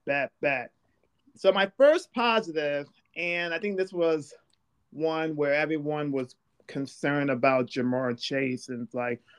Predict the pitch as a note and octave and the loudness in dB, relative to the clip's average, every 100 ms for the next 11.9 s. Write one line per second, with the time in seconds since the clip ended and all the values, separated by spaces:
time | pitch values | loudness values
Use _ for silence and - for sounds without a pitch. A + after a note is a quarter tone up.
0 | _ C#3 C#3+ C#3+ C#3 D#3 B2 - _ - | _ -2 0 4 6 6 4 -4 _ -8
1 | B2 D3 E3 E3+ D3 D#3+ E3 D3+ D3 - | -2 2 6 6 6 4 4 0 -2 0
2 | F3 F3 D#3+ C#3 E3 E3 - E3 E3 E3+ | 2 4 2 4 4 4 2 2 2 0
3 | D3+ A#2+ C#3 D#3 D#3 D#3+ C#3 B2 C#3 C3 | 0 -2 -4 0 2 2 0 -2 -4 -2
4 | - D#3 E3 E3 D#3 D#3+ D3+ D3+ D3 - | 2 4 4 2 0 -2 0 2 0 -4
5 | _ - D#3 D#3+ D3+ D#3+ C3 E3+ E3 D3 | _ -2 0 0 2 2 6 4 4 0
6 | - E3 F3+ D#3+ C#3 B2 A2+ _ _ C#3+ | -2 2 4 4 2 -2 -8 _ _ -4
7 | C#3 - D3+ - E3 F#3 E3+ C#3 C3 D#3+ | -4 -4 -6 -2 2 4 2 0 2 4
8 | D#3+ D3+ D#3+ D#3+ C3 _ _ _ _ _ | 6 6 6 4 2 _ _ _ _ _
9 | _ _ _ C#3+ E3 G3 E3 F#3 F#3 D#3+ | _ _ _ 2 6 6 4 2 4 2
10 | D3+ D3+ _ _ _ - E3 C3 E3+ F3+ | 0 -6 _ _ _ -8 -8 -4 2 6
11 | F3+ D3+ D#3 - G3 F#3+ D3+ D3 C#3 | 6 4 -2 -4 0 0 2 0 0